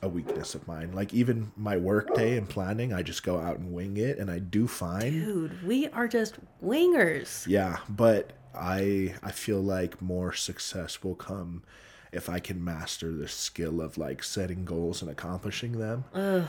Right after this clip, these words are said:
Speaker 1: and planning it out. And so that's, like, a big focus of mine. Actually, that's one of my goals is, like,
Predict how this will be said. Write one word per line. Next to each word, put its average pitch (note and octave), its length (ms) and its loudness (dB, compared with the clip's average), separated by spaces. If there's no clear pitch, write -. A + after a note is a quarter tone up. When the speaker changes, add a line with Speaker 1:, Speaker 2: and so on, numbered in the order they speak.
Speaker 1:
and F#2 160 -2
planning F2 440 -2
it F2 120 -2
out. F2 300 -2
And F#2 120 -4
so - 200 -4
that's, D#2+ 440 -4
like, F2 360 -4
a F#2+ 80 -6
big F#2+ 180 -4
focus - 320 -4
of G2 80 -14
mine. F2 220 -10
Actually, D3+ 320 2
that's - 120 -2
one A#2+ 120 0
of A2+ 80 -2
my G2+ 100 -2
goals G#2+ 320 2
is, F#2+ 160 -2
like, F2+ 300 0